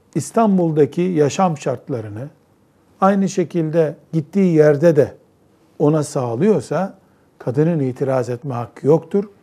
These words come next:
Evlendiği erkeğin yaşadığı yere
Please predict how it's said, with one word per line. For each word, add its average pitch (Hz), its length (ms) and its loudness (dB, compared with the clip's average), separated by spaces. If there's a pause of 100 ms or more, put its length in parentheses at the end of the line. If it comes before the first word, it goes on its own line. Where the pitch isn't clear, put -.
(460)
Evlendiği 165 600 2
erkeğin 160 540 0 (360)
yaşadığı 147 540 2
yere 156 460 2